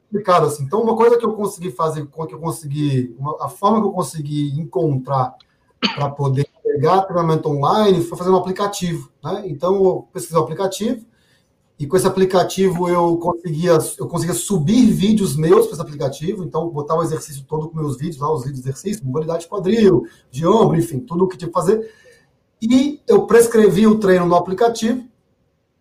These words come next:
A pessoa com o aplicativo, ela tinha o treino prescrito, repetição, tempo, descanso, tudo certinho. E ela, se ela tivesse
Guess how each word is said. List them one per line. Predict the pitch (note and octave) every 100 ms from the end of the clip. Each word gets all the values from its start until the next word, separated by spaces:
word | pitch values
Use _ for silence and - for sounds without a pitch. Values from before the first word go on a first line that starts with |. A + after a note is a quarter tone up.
| _
A | F3
pessoa | F3+ F#3+ - F3
com | E3
o |
aplicativo, | D#3+ E3+ F3 - E3 D#3
ela | D#3
tinha | - E3
o | C#3+
treino | D#3+ D#3 D3+
prescrito, | F#3+ F#3+ G3+ B3+ B3+
repetição, | C3 - D#3+ D#3 - A3+ A#3+ D3
tempo, | - A3 A3 C3+
descanso, | C#3+ - G3+ A3 -
tudo | - F#3
certinho. | - A3 A3 A3+ C4
E |
ela, | B3 A#3+
se | A3+ A3+
ela | G#3
tivesse | - F3+ E3+ - F3 E3+ D3+